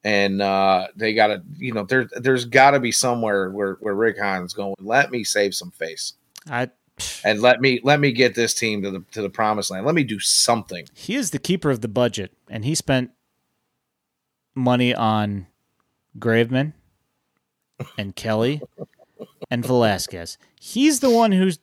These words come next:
Speaker 2: who made those signings, not, not Jerry Reinsdorf. You know?
Speaker 1: You're right. You're absolutely right.
Speaker 2: He's the one who said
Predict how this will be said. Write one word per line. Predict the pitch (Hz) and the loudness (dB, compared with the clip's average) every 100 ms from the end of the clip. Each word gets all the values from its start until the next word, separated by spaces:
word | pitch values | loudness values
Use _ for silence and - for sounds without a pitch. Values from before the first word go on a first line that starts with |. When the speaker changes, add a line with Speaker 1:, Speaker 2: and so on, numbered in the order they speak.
| 160 | -4
Speaker 2:
who | 180 156 | 0 2
made | 175 175 165 | 4 4 4
those | 147 | 4
signings, | - 185 165 95 - - - - | 4 4 4 0 -6 -14 -18 -10
not, | 113 117 143 - | 0 2 2 0
not | 131 135 156 160 | -2 2 2 0
Jerry | 131 185 175 | 0 4 6
Reinsdorf. | 180 180 151 123 117 117 - - _ _ _ _ _ _ _ _ - | 6 4 2 4 4 2 -6 -20 _ _ _ _ _ _ _ _ -4
You | 120 | 2
know? | 120 147 175 | 4 2 0
Speaker 1:
You're | 110 143 | 2 4
right. | 175 175 - - | 6 4 2 -6
You're | - 117 | 0 6
absolutely | 123 - 139 151 | 6 4 2 6
right. | 127 | 6
Speaker 2:
He's | 107 - | 6 4
the | 196 | 4
one | 190 185 | 6 4
who | 180 185 | 4 2
said | - 151 143 | 4 6 4